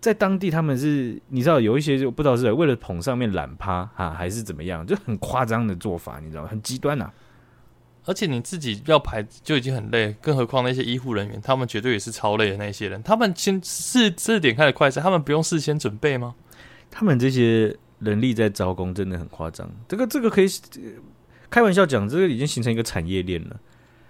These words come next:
Speaker 1: 他们从自动的核酸检测的这个机器，然后到你多功能智慧的这种快筛站，然后还有到他们那种酒吧一条街，每个酒吧前面都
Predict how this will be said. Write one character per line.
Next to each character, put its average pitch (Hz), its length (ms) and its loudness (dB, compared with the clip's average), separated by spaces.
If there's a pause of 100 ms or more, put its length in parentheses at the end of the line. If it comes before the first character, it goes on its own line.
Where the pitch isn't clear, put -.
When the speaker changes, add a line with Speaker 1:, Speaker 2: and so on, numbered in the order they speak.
(120)
Speaker 1:
他 - 100 2
们 233 160 4
从 113 300 0 (280)
自 175 240 -2
动 127 280 2
的 87 500 -2 (220)
核 113 100 0
酸 139 180 4
检 85 220 -2
测 95 240 -2
的 80 180 -6 (520)
这 110 100 -4
个 98 100 -2
机 95 220 -6
器， - 300 -8 (800)
然 104 160 2
后 151 120 4
到 143 220 6
你 95 200 0 (100)
多 196 200 4
功 208 220 4
能 113 300 2
智 254 280 -2
慧 113 300 4
的 85 220 -6 (260)
这 107 100 -2
种 85 400 -4 (500)
快 - 140 0
筛 98 140 0
站， 85 220 -2 (480)
然 104 100 2
后 127 60 4
还 101 320 -4
有 220 320 -2 (360)
到 180 140 2
他 170 120 0
们 165 120 2
那 156 60 0
种 147 180 0
酒 98 160 0
吧 139 140 4
一 147 40 2
条 104 120 -2
街， 131 80 -2
每 143 160 2
个 175 80 2
酒 - 120 4
吧 156 140 8
前 - 180 -2
面 214 140 0
都 147 200 4